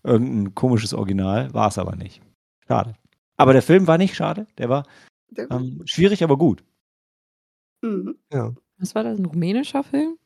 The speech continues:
Speaker 4: Oder ein
Speaker 3: Ich glaub
Speaker 2: Ja,
Speaker 3: schon,
Speaker 2: ne?
Speaker 3: ja.
Speaker 2: Ja.
Speaker 1: Passend.
Speaker 3: Ja,
Speaker 1: Panflöte.
Speaker 3: das so,
Speaker 1: Ohne
Speaker 3: das,
Speaker 1: Panflöte.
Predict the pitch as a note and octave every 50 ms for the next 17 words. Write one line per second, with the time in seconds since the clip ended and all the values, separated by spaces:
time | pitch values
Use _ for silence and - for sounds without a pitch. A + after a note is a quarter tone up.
0 | _ _ _ _ _ - - _ _ _ _ - - F2+ - - _ _ _ _
1 | _ _ _ - G#2+ F#2+ A2 - - G#2+ F#2+ F#2 F#2 F#2+ G2 G2 - - _ _
2 | _ _ _ - - _ _ G#3+ G#3 - _ - _ _ _ _ _ _ _ _
3 | _ _ _ _ _ _ _ _ _ _ _ A2+ G#2+ G#2 - A2+ G2+ - G2+ G#2
4 | A#2 C3+ C3+ B2 - A#2 A2+ A2+ A2 - - - - - - A#2 A#2 A#2 A2+ -
5 | F3 - D#3+ D#3+ C#3 - - D3 B2+ - - F3 E3+ F3